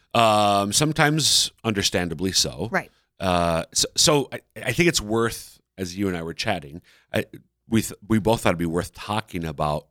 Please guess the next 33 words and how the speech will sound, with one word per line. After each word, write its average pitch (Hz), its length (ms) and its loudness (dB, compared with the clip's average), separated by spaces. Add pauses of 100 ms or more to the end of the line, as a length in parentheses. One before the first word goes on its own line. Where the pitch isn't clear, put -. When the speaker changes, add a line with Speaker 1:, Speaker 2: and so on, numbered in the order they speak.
Speaker 1:
that 101 260 -2
reality, 87 760 -4
Speaker 2:
Mm-hmm. 190 320 -12 (340)
Speaker 1:
um, 90 480 0
and 92 600 -4 (540)
what 120 200 0
we 107 140 2
do 92 140 0
about - 280 -10
that. - 120 -14
Speaker 2:
Yeah, 196 160 -2 (380)
yeah. 190 120 -14
Speaker 1:
And 98 140 -2
what 90 120 -2
it - 60 -12
means. - 320 -18 (120)
Speaker 2:
Yeah. 170 140 -14 (640)
I 285 40 2
think 339 160 0
the 285 60 4
first, 220 300 0 (160)
so 226 120 -6
I 202 100 -4
don't 262 120 0
know 226 80 -2
where 196 160 0
you 190 100 0
wanna 175 200 -6
go, 165 200 -4
but 196 140 -4
the - 100 -8
first - 220 -8
thing, - 160 -10